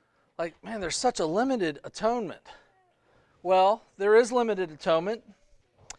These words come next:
but it gets its, its momentum. It grows bigger and bigger and bigger. Remember our passages covering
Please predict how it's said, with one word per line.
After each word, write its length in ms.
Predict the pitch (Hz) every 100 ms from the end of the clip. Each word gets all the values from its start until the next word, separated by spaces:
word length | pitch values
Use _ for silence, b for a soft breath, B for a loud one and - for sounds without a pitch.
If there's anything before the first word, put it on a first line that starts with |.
| B B B B -
but 560 | 208 233 160 - - b b b _ _ _ _ _ _ _ _ _ _ _ _ -
it 280 | 170 _ -
gets 420 | 208 190 - -
its, 180 | - -
its 200 | - -
momentum. 680 | 165 170 170 185 185 139 110 131 _ _ _ -
It 140 | 135
grows 280 | - 151 127
bigger 500 | 143 165 160 170 165
and 180 | 156 143
bigger 340 | 151 151 147 147
and 220 | 143 139
bigger. 220 | 160 127
Remember 380 | 139 160 165 165
our 100 | 160
passages 800 | 185 170 175 180 175 196 - - _
covering 600 | - 165 151 170 165 165